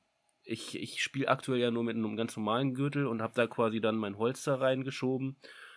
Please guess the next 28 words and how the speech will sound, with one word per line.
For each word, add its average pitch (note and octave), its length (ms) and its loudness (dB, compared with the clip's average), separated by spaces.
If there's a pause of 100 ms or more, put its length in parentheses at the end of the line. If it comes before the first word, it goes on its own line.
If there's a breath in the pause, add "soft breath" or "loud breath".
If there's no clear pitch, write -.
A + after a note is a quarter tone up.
(200 loud breath)
Und G#2+ 340 -2
das G#2 240 -2
Holster, B2 500 4
das G#2 200 -2
wackelt G#2+ 260 -2
natürlich G#2+ 440 -4
auch A2+ 160 -2
hin A2+ 220 -2
und A2+ 160 -2
her. C#3 420 2 (720 loud breath)
Und A#2 200 0
das C#3 220 10
alleine A#2+ 640 8 (360)
stört - 440 2
mich G2+ 180 -2
schon. F#2 320 -6
Und - 540 -4
mit G2 120 -10
so - 100 -12
einem G2+ 100 -14
Klett - 560 -2
hab A2 180 -6
ich - 180 -6
jetzt - 320 0 (600 soft breath)
oftmals A#2+ 540 2
gehört A2 500 6
und F#2+ 140 -6
gesehen, B2 680 -2